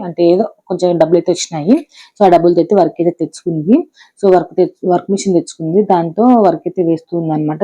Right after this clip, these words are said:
తనకు నా, నా తోడుగా కొంచెం హెల్ప్ అయితే ఉంటది అనేసి అయితే వ-, హెల్ప్ అయితే చేస్తున్నాను అనమాట. So ఈ వర్క్ ఇప్పుడైతే ఈ, ఈ బ్లౌజ్ కి అయితే నేను ఇప్పుడు ఇది బ్లౌజ్ పీస్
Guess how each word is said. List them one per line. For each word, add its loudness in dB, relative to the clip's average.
తనకు -2
నా, 2
నా 0
తోడుగా 2
కొంచెం 2
హెల్ప్ 0
అయితే 0
ఉంటది -2
అనేసి -4
అయితే 0
వ-, 2
హెల్ప్ -2
అయితే -8
చేస్తున్నాను -6
అనమాట. -6
So 0
ఈ 6
వర్క్ 2
ఇప్పుడైతే 2
ఈ, 6
ఈ 2
బ్లౌజ్ 4
కి -4
అయితే -2
నేను 2
ఇప్పుడు -2
ఇది 0
బ్లౌజ్ 4
పీస్ 0